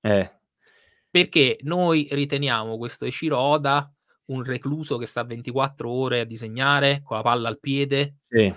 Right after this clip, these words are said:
Speaker 1: sì.
Speaker 2: che non esce di casa, che deve sta
Speaker 1: <clears throat>
Speaker 2: lì a fare, no, il, il prigioniero. Poi ogni settimana io mi sto leggendo i suoi commenti, oppure
Speaker 1: Sì.
Speaker 2: tutte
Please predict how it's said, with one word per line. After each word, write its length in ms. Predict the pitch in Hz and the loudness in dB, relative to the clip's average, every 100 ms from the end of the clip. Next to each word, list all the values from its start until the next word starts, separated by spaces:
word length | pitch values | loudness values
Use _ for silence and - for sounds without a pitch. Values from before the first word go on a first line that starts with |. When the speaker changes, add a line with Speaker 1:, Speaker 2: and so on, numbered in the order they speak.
| - | -2
Speaker 1:
sì. 260 | 117 101 | 0 0
Speaker 2:
che 140 | - 123 | 2 0
non 140 | 123 | 0
esce 280 | 123 - 120 | -2 -4 -6
di 120 | 120 | -2
casa, 600 | 147 147 147 139 135 135 | 4 4 4 2 2 0
che 480 | - 117 117 113 107 | -4 -6 -4 -4 -8
deve 280 | 113 110 170 | -10 0 2
sta 220 | 170 - | 2 2
Speaker 1:
<clears throat> 100 | 117 | 0
Speaker 2:
lì 160 | 127 123 | -2 -4
a 60 | |
fare, 420 | 117 - 117 117 110 | -4 -4 -4 -4 -6
no, 320 | 117 117 110 | -8 -8 -10
il, 320 | 110 110 107 | -12 -14 -14
il 80 | 107 | -14
prigioniero. 760 | - 110 113 120 143 151 156 - _ _ _ | -12 -10 -8 -4 -2 0 -2 -4 _ _ _
Poi 220 | 165 156 | 4 6
ogni 200 | 180 151 | 4 0
settimana 580 | 143 165 - 180 156 127 | -4 -6 -6 -2 0 0
io 120 | 135 | -4
mi 80 | 127 | -6
sto 160 | - 117 | -8 -8
leggendo 680 | 117 123 123 120 120 117 | -8 -4 -6 -4 -4 -4
i 80 | 117 | -6
suoi 180 | - 143 | -4 -4
commenti, 580 | 139 117 110 - - 185 _ _ - | -2 -8 -12 -14 -14 -14 _ _ -4
oppure 240 | - 104 | 4 6
Speaker 1:
Sì. 60 | 127 | 6
Speaker 2:
tutte 160 | 151 | 2